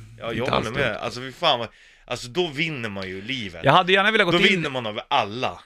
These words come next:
Speaker 2: Eh, jag tänkte på zeppelinare, för man li-, gillar Zeppelin. Men, men, eh, och så tänker man på Hindenburg-grejen där, där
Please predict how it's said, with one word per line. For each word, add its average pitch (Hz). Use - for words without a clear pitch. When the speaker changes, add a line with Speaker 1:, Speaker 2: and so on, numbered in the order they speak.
Speaker 2:
Eh, 143
jag 143
tänkte 160
på 143
zeppelinare, 156
för 110
man 110
li-, 117
gillar 120
Zeppelin. 113
Men, 127
men, 123
eh, 104
och 117
så 123
tänker 120
man 107
på 113
Hindenburg-grejen 107
där, 95
där 95